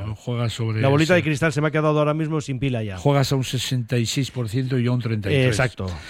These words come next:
Speaker 2: <laughs>
Speaker 1: Tú ti-, pero bueno, más mérito porque al final eres el que controlas de ese
Speaker 2: Sí.
Speaker 1: fútbol.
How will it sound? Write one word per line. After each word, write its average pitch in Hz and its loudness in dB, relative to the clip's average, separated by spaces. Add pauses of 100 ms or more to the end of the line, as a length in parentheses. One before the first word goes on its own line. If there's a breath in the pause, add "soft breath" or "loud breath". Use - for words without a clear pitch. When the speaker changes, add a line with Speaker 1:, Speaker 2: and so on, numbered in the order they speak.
(180 loud breath)
Speaker 2:
<laughs> 131 4
Speaker 1:
Tú 151 2
ti-, 180 -4
pero 151 4
bueno, 170 4
más 165 0
mérito 156 0
porque 147 -2
al 117 -4
final 123 0
eres 127 2
el 127 -4
que 120 -6
controlas 120 0
de 113 -2
ese 107 -4
Speaker 2:
Sí. 127 6
Speaker 1:
fútbol. 90 -8